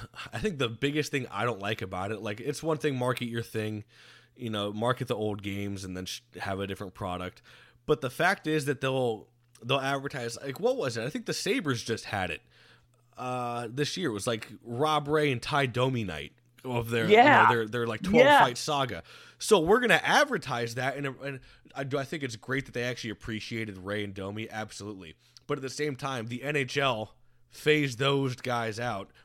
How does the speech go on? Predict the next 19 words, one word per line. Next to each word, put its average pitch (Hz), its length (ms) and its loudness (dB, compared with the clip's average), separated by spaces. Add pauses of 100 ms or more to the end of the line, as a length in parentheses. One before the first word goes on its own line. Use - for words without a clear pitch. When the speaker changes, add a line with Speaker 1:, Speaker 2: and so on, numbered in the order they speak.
Speaker 1:
but 123 160 0
they 123 120 -2
still 160 280 0
wanna 139 200 0
market 123 480 -4
them 104 220 -4
and 104 100 -8
show 135 180 -2
what 120 200 -2
a 117 80 -6
great 117 320 -4
product 127 480 -4
it, 98 280 -8
it 110 200 -10
was, 110 320 -2
I 90 100 -8
guess, 92 300 -8
or 92 160 -10
is, 101 400 -6